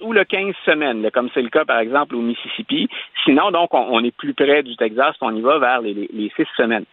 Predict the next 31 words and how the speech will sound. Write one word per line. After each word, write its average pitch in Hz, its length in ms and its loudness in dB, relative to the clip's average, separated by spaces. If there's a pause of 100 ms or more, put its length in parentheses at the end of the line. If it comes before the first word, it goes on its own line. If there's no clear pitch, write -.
(360)
L'autre 240 400 2
alternative, 156 680 0
quand 131 160 4
je 131 60 -6
disais 135 240 0
il 214 80 4
y - 20 4
a 139 40 -2
quelque 135 260 -2
chose 220 240 2
d'encore 135 320 0
plus 208 260 -6
explosif, 160 600 0 (100)
c'est 190 120 6
que - 100 -8 (240)
ceux 277 100 2
qui - 240 -6
s'opposent 240 460 2
à 120 40 4
l'avortement, 120 500 2
les 120 120 -2
pro-vie, 180 440 2 (380)
eux, 269 140 4
ils 233 180 2
sont 170 240 0 (120)
déjà 220 580 4
en 120 140 0
train 165 220 0
de 135 100 0
se - 100 -2
mobiliser 131 880 2